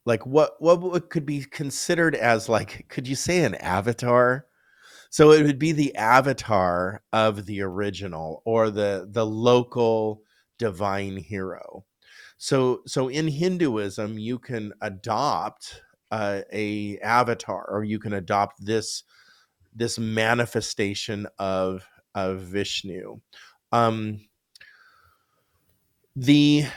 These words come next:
most common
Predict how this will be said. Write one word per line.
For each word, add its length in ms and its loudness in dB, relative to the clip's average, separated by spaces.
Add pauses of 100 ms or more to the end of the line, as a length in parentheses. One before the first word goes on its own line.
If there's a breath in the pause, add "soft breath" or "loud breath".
(1000 loud breath)
most 480 4
common 880 4